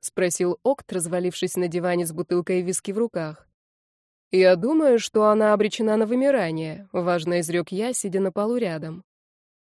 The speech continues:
«Согласен», — кивнул друг. «Почему?» «Мы уродуем планету и растеряли остатки души».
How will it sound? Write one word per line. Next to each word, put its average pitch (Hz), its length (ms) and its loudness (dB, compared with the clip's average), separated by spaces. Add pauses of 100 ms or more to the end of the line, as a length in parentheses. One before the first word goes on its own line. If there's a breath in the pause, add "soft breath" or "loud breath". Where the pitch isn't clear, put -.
(120)
«Согласен», — 190 920 2
кивнул 175 380 -4
друг. 175 440 -4 (140)
«Почему?» 208 640 0 (960)
«Мы 226 320 2
уродуем 175 600 0
планету 196 640 2
и 202 120 0
растеряли 202 500 0
остатки - 480 0
души». 170 560 -6